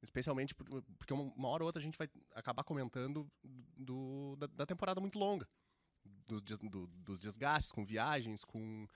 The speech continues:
daqui a pouco começa também a Copa Sul-Americana, que também tá no calendário do Inter, então vai ter, daqui a pouco pode ter viagens mais longas, e aí daqui a pouco, e aí tem Campeonato Brasileiro, e tem Copa do Brasil, então é importante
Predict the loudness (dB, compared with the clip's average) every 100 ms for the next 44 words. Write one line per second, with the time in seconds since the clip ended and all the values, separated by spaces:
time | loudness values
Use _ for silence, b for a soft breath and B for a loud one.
0 | B B -8 -6 -6 -4 -6 -10 -4 -2
1 | -2 -4 -4 -4 -2 -4 -4 -6 -6 -2
2 | -2 -2 -2 -2 0 -2 -2 -4 -2 -4
3 | -2 -2 -2 -4 -4 -4 0 -2 -2 B
4 | B -12 -6 -4 -2 -2 -2 -4 -4 -8
5 | -12 0 4 4 4 2 0 2 2 2
6 | 0 -4 -6 -6 -6 -6 -8 -8 -8 -6
7 | -4 -4 -4 -4 -2 -2 -2 -4 -4 -2
8 | 0 0 -2 -2 -4 -6 -6 -6 -4 -6
9 | -6 -10 B B -8 -4 -2 2 2 4
10 | 2 2 2 0